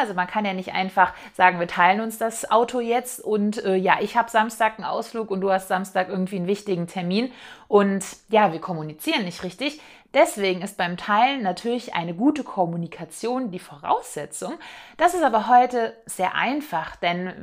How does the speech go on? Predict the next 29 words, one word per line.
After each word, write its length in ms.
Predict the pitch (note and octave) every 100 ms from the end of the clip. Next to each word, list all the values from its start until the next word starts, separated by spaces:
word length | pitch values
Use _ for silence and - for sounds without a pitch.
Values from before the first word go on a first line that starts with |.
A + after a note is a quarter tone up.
| F3
wir 120 | G3
haben 200 | G#3+ F#3+
zum 120 | F#3+
Beispiel 300 | F3+ E3+ E3+
hier 160 | - G#3+
in 80 | F3
unserer 280 | D#3 D#3+
Hausgemeinschaft 760 | B3 D#4+ C4 A3+ G#3 G#3 G3+ -
eine 400 | D#3 D#3 D3+ D3+
WhatsApp-Gruppe 880 | G#3+ D#4 C4 B3+ - A3+ A3+ A#3 A#3 - - -
und 260 | G3+ G3+
da 60 | -
kann 220 | - G3+
man 120 | G3+
ja 100 | F3+
auch 60 | F3
einfach 380 | F3 G3 G3+ E3+
mal 120 | D#3
reinschreiben, 680 | F3+ A3+ A#3+ G#3 F#3+ F#3 F3
wenn 140 | F3
irgendjemand, 760 | F3+ F3+ F3+ E3+ E3+ E3 E3+ F3+
weiß 140 | F3
ich 180 | F3 E3+
nicht, 260 | D#3+ -
einen 80 | E3
Vorschlaghammer 1000 | - - G3 - F3 F3 - G#3+ F#3 F#3
<laughs> 60 | -
brauchen 460 | G3 G3 - F#3
sollte 560 | F#3 F3 F#3+ F3+ A3